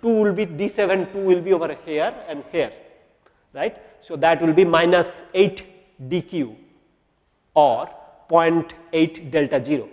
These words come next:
or de-, delta octahedral. You should be able to do it really, really quick without calculating and going through the simple math. Now,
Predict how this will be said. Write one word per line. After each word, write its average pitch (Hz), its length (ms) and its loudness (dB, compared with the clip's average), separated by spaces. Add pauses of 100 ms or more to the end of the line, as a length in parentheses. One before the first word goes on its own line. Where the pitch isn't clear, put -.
(480)
or 135 100 -6
de-, 135 200 -6 (120)
delta 151 240 -2
octahedral. 127 600 -6 (800)
You 190 100 -14
should 214 220 -6
be 233 60 2
able 226 180 6
to 220 120 -2
do 180 120 0
it 160 140 2 (220)
really, 190 360 6
really 139 320 2
quick - 420 -20 (760)
without 156 640 2
calculating 147 720 0
and 139 220 -4
going 135 280 -4
through 139 240 -16
the 127 100 -8
simple 135 340 -12
math. 120 220 -16 (1120)
Now, 165 640 2